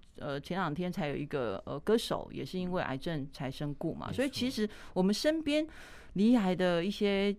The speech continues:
Speaker 1: 朋友其实非常非常的多。
Speaker 2: 嗯。
Speaker 1: 那他也了解说：“哎，对啊，那为什么，为什么他的保险里面最重要的却没有这个，
Speaker 2: 没有规划到。
Speaker 1: 这个项目？”哎，对，对，对，没有规划，可是他一年花了六万块，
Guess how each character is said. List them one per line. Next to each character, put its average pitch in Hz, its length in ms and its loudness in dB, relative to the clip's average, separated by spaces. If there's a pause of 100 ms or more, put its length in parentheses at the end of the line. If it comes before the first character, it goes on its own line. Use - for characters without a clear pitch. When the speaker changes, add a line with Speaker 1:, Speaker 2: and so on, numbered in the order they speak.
(120)
Speaker 1:
朋 165 220 2
友 196 160 4
其 - 160 -2
实 147 160 -4
非 185 340 2
常 135 220 -2
非 143 180 0
常 - 240 -6
的 - 200 -4
多。 - 260 -6 (240)
Speaker 2:
嗯。 - 80 -16
Speaker 1:
那 359 100 2
他 359 300 2
也 214 160 4
了 156 180 4
解 180 140 2
说 202 160 2 (120)
：“哎， 320 200 2
对 359 220 4
啊， 277 180 6
那 339 200 2
为 339 140 4
什 196 220 0
么， 135 340 -2 (640)
为 392 120 0
什 214 120 2
么 180 80 2
他 247 140 0
的 311 60 6
保 202 200 6
险 208 160 2
里 156 80 0
面 170 160 0
最 214 140 0
重 190 180 2
要 175 80 2
的 139 160 -4 (240)
却 - 160 0
没 143 140 0
有 135 100 -8
这 - 120 -12
个， - 100 -14 (180)
Speaker 2:
没 123 140 -2
有 185 100 4
规 151 80 0
划 - 0 -
到。 - 0 -
Speaker 1:
这 - 60 -2
个 113 40 0
项 117 160 2
目？” - 100 -2
哎， 269 100 4
对， 294 160 0
对， 302 140 0
对， 254 120 2
没 226 120 4
有 262 80 2
规 208 160 2
划， 208 140 2
可 - 120 4
是 247 60 6
他 320 100 6
一 294 160 2
年 208 180 6
花 233 240 8
了 185 220 6
六 202 200 4
万 180 160 4
块， 160 260 0